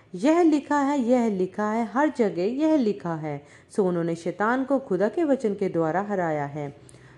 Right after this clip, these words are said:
दो अगस्त उन्नीस सौ चौसठ को बिल ने प्रचार किया, स्वर्गीय दूल्हे और पृथ्वी की दुल्हन का भविष्य का घर। उन्होंने दिखाया कि दुल्हन का भविष्य का घर आसमान में कोई सपनों का देश नहीं होगा,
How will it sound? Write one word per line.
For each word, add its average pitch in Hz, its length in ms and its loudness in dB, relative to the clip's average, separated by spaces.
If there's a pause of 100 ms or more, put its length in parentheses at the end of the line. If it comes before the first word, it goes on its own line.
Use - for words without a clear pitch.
(120)
दो 320 280 4
अगस्त 294 280 2
उन्नीस 226 200 0
सौ 190 80 0
चौसठ 240 480 0
को 247 120 4
बिल 180 200 2
ने 175 80 0
प्रचार 180 520 0
किया, 170 400 -2 (320)
स्वर्गीय 311 440 4
दूल्हे 254 280 4
और 247 100 6
पृथ्वी 233 400 -4
की 240 140 -2
दुल्हन 175 380 -2
का 190 200 0
भविष्य 185 540 0
का 185 180 0
घर। 175 340 -4 (340)
उन्होंने 302 320 2
दिखाया 247 540 2
कि 254 140 -2
दुल्हन 208 440 0
का 214 240 -2
भविष्य 196 440 -2
का 202 160 0
घर 185 240 -2
आसमान 196 580 -2
में 220 160 -2
कोई 202 220 0
सपनों 214 400 -6
का 226 180 -2
देश 185 400 -2
नहीं 180 280 -4
होगा, 170 440 -4